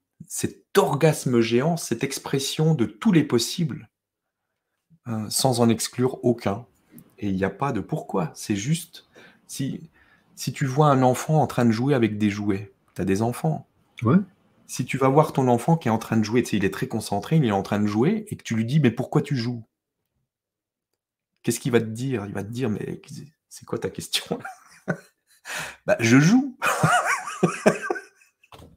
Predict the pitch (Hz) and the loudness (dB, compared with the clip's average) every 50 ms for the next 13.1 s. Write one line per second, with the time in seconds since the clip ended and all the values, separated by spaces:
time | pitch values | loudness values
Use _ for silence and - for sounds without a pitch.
0 | _ _ - - - - - - - - - 117 117 - - 123 - - _ - | _ _ -14 -10 -10 -8 -8 -10 -8 -2 2 2 4 4 4 0 0 -2 _ -2
1 | 185 180 - - - - 269 254 - - - - _ _ _ _ _ _ _ _ | -2 -2 0 0 0 0 0 0 -4 -8 -16 -20 _ _ _ _ _ _ _ _
2 | _ _ _ _ _ _ - - - - 101 107 143 180 190 185 180 185 185 - | _ _ _ _ _ _ -20 -8 -4 0 2 4 6 8 8 10 8 8 4 0
3 | - - 123 123 - - 123 123 127 185 185 - - 131 131 - 185 190 226 226 | 2 4 4 4 6 6 6 8 8 6 4 4 2 2 4 4 4 4 2 0
4 | 208 147 - - - _ _ - 110 120 117 - - - 117 123 123 123 - - | 0 -2 -4 -8 -14 _ _ -2 -2 -2 -2 -4 -6 0 2 2 4 2 0 -4
5 | - - 202 196 - - - - - - - - _ _ _ _ _ _ _ _ | -2 0 0 0 0 -4 -6 -8 -8 -8 -10 -12 _ _ _ _ _ _ _ _
6 | _ _ _ _ _ _ _ - 185 180 170 160 156 - - - 117 110 104 98 | _ _ _ _ _ _ _ 6 8 10 10 8 8 4 2 2 2 4 4 2
7 | 135 139 - - - - 196 226 247 - - - 120 110 110 117 117 - 120 120 | -2 -2 -2 -6 -4 -2 0 2 2 0 0 0 0 0 2 0 0 0 2 2
8 | 117 110 - - 220 254 262 - - - - - - _ _ _ _ _ _ _ | 2 0 0 -2 -4 -4 -4 -8 -12 -14 -16 -18 -20 _ _ _ _ _ _ _
9 | _ _ _ _ _ _ _ _ _ _ _ _ _ _ _ _ _ _ _ _ | _ _ _ _ _ _ _ _ _ _ _ _ _ _ _ _ _ _ _ _
10 | _ _ _ _ - 123 113 117 117 120 113 107 104 101 110 104 101 101 104 - | _ _ _ _ -4 2 4 4 6 4 2 0 -2 -2 -2 0 0 -2 -6 -8
11 | - - 110 - 147 165 170 170 - - - 131 143 139 135 135 147 143 127 117 | -8 -10 -8 2 2 2 2 2 -2 -8 -8 -6 -4 -4 -4 -2 -2 0 0 0
12 | 113 110 120 117 110 - - 120 107 104 - - - 185 190 - - - - - | 0 2 0 0 0 -2 -2 -2 -2 -2 -6 -6 -6 -6 -6 -6 -10 -14 -16 -18
13 | - | -20